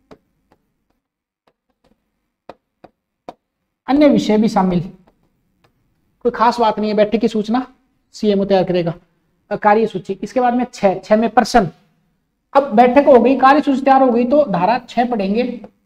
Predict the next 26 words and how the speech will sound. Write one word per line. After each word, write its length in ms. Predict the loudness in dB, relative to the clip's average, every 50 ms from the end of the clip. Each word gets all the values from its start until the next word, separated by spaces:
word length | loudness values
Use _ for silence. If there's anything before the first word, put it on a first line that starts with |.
| _ _ _ _ -20
छह 400 | -20 _ _ _ _ -4 -2 0
में 200 | 0 0 0 0
प्रश्न। 440 | -2 -2 -2 0 -2 -2 -2 -4 -8 _ _ -20 -20 -20 _ _ _ _ _ _ _ _ _ _ _ _ _ _ _ _ _ _ _ _ _ -10
इसका 220 | -10 -6 -4 -2 -2
मतलब 440 | -2 -2 -2 -2 -2 -2 -4 -8 -6
सदस्य 400 | -4 -2 -2 0 0 0 0 0
क्या 160 | 0 0 -2
कर 140 | 0 -2 -2
सकते 240 | -2 -4 -4 -2
हैं? 100 | -2 -2 -2
प्रश्न 260 | -4 -4 -4 -4 -6
पूछ 220 | -4 -4 -4 -4 -4
सकते 300 | -4 -6 -6 -2 -2 -2
हैं, 180 | -2 -4 -6
हाँ 120 | -8 -8 -6
पूछ 220 | -4 -2 -4 -2 -4
सकते 200 | -6 -6 -4 -2
हैं, 220 | -4 -2 -4 -8 -14 _ _ _ _ _ _ _ _ _ _ _ _ _ _ _ _ _ _ _ _ _ _ _ _ _ _ _ _ _ _ -6
ये 100 | -4 -2
तो 80 | -2
कोई 100 | -2 -4 -4
खास 260 | -6 -6 -6 -4 -4
बात 200 | -4 -4 -4 -4
नहीं 160 | -6 -6 -4
है, 60 | -6 -6
पर 320 | -8 -2 0 2 2